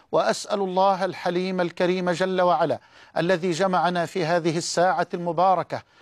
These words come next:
على شاشة قناة الرحمة الطيبة المباركة على طاعته أن يجمعنا في الآخرة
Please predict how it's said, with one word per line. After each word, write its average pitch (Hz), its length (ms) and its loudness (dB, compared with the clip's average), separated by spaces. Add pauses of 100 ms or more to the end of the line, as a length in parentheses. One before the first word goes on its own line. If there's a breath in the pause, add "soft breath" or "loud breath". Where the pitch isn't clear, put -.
(180 soft breath)
على 175 300 2
شاشة 190 440 -2 (180)
قناة 170 380 2
الرحمة 170 600 -2
الطيبة 175 680 -2
المباركة 170 800 0
على 165 220 2
طاعته 170 460 0 (500 loud breath)
أن 208 80 2
يجمعنا 180 580 2
في 156 100 -8
الآخرة 175 600 0